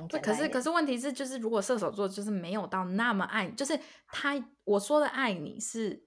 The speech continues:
Speaker 2: 射手座要爱你，爱过于爱他自己。
Speaker 1: 哦，很难欸。
Speaker 2: 很难，那种真的很难。虽然我见过，但是真的很难。
Speaker 1: 嗯。
Speaker 2: 那我问你，
Speaker 1: 好。
Speaker 2: 我这样子问你好了，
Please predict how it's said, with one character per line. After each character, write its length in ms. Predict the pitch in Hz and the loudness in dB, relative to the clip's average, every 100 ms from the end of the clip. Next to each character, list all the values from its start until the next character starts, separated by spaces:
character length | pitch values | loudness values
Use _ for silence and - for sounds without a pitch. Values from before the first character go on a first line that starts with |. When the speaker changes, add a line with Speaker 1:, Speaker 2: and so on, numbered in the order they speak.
| _ | _
Speaker 2:
射 200 | - 285 | 4 6
手 160 | 214 - | 6 2
座 200 | 214 190 | 2 2
要 260 | 220 208 - | 2 0 -2
爱 240 | - 220 | 2 2
你， 380 | - 196 165 - - | 2 -4 -6 -8 -2
爱 180 | 254 196 | 2 2
过 280 | - 240 180 | 4 2 2
于 260 | 110 143 _ _ | -2 -12 _ _
爱 160 | 196 196 | -2 0
他 160 | 175 | 0
自 120 | 175 156 | -2 -10
己。 220 | - - - | -14 -20 -6
Speaker 1:
哦， 280 | 240 285 294 240 | -2 -2 -2 -2
很 160 | 180 | -2
难 260 | 160 160 165 | -2 -6 -8
欸。 360 | 175 170 160 - | -10 -10 -14 -14
Speaker 2:
很 460 | - 196 190 185 185 | 2 4 6 4 4
难， 220 | 160 175 | 2 4
那 100 | 247 | 4
种 160 | 269 190 | 4 2
真 100 | 247 | 2
的 80 | 233 | 0
很 80 | 175 | 0
难。 140 | 165 | -2
虽 120 | 196 | 2
然 100 | 302 | 4
我 100 | 220 | 4
见 220 | 196 240 196 | 0 0 4
过， 160 | 208 | 4
但 140 | 202 202 | 4 0
是 100 | 190 | -2
真 100 | 180 | -4
的 80 | |
很 160 | 185 - - | -4 -10 -10
难。 140 | - 285 - _ | -12 -12 -20 _
Speaker 1:
嗯。 340 | 214 175 233 - _ | -2 -2 -4 -14 _
Speaker 2:
那 160 | 320 359 | 0 6
我 120 | 220 | 6
问 220 | 220 254 | 6 4
你， 200 | 196 - - | 0 -6 -8
Speaker 1:
好。 140 | - | -2
Speaker 2:
我 40 | 196 | 0
这 80 | |
样 120 | 254 214 | 2 2
子 60 | |
问 200 | 196 202 | 0 0
你 100 | 160 | -4
好 180 | - 110 | -8 -8
了， 180 | 101 | -10